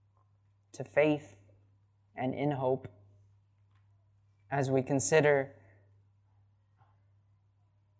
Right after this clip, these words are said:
the future resurrection, as we consider the future of being with Christ forever.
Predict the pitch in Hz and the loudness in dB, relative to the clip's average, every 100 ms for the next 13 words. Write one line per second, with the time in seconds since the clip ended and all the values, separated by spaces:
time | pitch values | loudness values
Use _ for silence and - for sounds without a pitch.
0 | _ _ _ _ - 131 139 - 156 151 | _ _ _ _ -12 -6 -4 0 0 2
1 | 147 127 139 147 135 139 - - 170 175 | 0 2 2 2 2 2 0 -6 -8 -8
2 | - _ _ _ _ _ _ _ _ - | -16 _ _ _ _ _ _ _ _ -8
3 | 135 139 139 135 139 139 123 - 135 - | -4 -4 -4 -2 0 0 -2 -4 -4 0
4 | 135 123 135 135 127 123 - - _ _ | -2 0 -2 -2 -4 -8 -16 -20 _ _
5 | 143 147 139 - 131 127 127 - - - | -6 -4 -4 0 2 2 -4 -16 -20 -20
6 | _ _ _ _ _ _ _ _ _ - | _ _ _ _ _ _ _ _ _ -6
7 | 135 131 127 123 131 | 0 0 -2 -8 -10